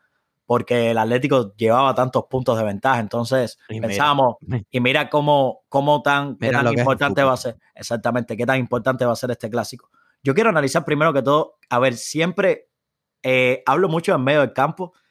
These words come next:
Speaker 1: y será porque, por supuesto, yo jugo-, yo jugaba en esa posición, en ese, en esa zona, y me siento un poco identificado, no al nivel, por supuesto, de los jugadores que voy a hablar, pero bueno,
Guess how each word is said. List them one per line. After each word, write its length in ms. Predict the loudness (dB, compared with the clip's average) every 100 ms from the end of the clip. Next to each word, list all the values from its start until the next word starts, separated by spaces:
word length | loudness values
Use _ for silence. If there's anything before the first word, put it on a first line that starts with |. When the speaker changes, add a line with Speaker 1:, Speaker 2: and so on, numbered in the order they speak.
| _ _
Speaker 1:
y 100 | -4
será 320 | 0 0 2
porque, 640 | 0 0 2 2 2 0 -2
por 100 | -6
supuesto, 460 | -2 -2 0 -2
yo 160 | -2 -4
jugo-, 300 | 0 2 2
yo 180 | 2 2
jugaba 240 | 4 2
en 80 | 2
esa 160 | -2 -2
posición, 640 | -4 -8 -4 -4 -4 -8 _ -6
en 180 | -2
ese, 280 | -2 -2 -4 -2
en 100 | -2
esa 200 | 0 0
zona, 420 | 0 2 2 0 -4 -20 -20 -10
y 100 | -4
me 120 | -2 0
siento 240 | 2 2
un 80 | 2
poco 160 | 4
identificado, 520 | 4 4 0 2 2 2
no 120 | 0
al 100 | 2
nivel, 260 | 2 2 2
por 120 | -2
supuesto, 300 | 0 0 2
de 60 | 0
los 100 | 0
jugadores 300 | 0 0 2
que 80 |
voy 100 | 2
a 60 | 4
hablar, 220 | 2 0
pero 180 | -2 -2
bueno, 260 | -4 -4